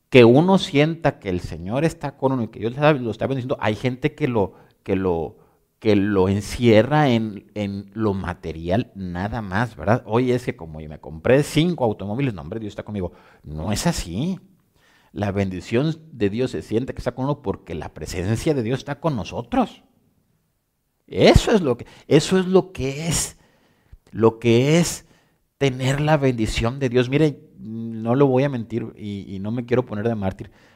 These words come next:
pero nunca hemos sido gente, en mi vida, mi, ni mi familia, hemos sido gente de recursos, jamás.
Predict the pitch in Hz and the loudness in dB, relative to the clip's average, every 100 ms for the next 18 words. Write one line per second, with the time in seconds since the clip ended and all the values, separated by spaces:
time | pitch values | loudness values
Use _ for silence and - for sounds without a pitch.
0 | _ _ - 113 113 104 92 - _ _ | _ _ -2 2 4 2 0 -10 _ _
1 | 107 113 127 139 156 156 151 123 123 131 | 0 0 0 -2 -2 -4 -6 -6 -6 -6
2 | 120 120 117 98 92 80 76 78 87 127 | -8 -8 -8 -8 -10 -12 -14 -10 -8 -6
3 | 113 98 87 82 80 85 104 107 123 123 | -6 -8 -10 -12 -12 -4 0 2 0 -2
4 | 131 123 123 120 120 110 131 113 101 - | -8 -8 -8 -8 -8 -6 -6 -2 -4 -4
5 | 98 - 143 - 107 92 120 180 - - | -10 -6 -8 -6 -8 -6 -6 -8 -14 -20